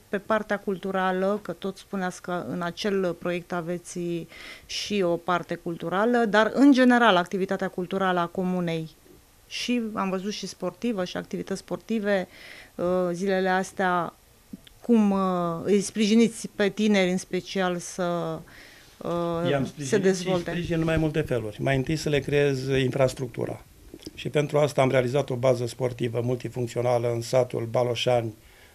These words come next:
Speaker 2: uh, prin, uh, într-un program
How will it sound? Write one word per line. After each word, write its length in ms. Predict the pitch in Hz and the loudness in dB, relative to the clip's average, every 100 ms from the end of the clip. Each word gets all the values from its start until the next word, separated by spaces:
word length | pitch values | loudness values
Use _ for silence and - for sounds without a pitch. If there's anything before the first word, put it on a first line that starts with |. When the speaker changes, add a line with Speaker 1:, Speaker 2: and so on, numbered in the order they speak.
| - - | -20 -4
Speaker 2:
uh, 300 | 120 117 117 117 | 0 2 0 -2
prin, 300 | 135 131 131 | 0 2 2
uh, 440 | 127 123 120 117 | 0 0 0 -2
într-un 300 | 117 117 127 | -4 -4 -4
program 600 | 117 123 120 131 120 107 | 0 0 4 2 2 -4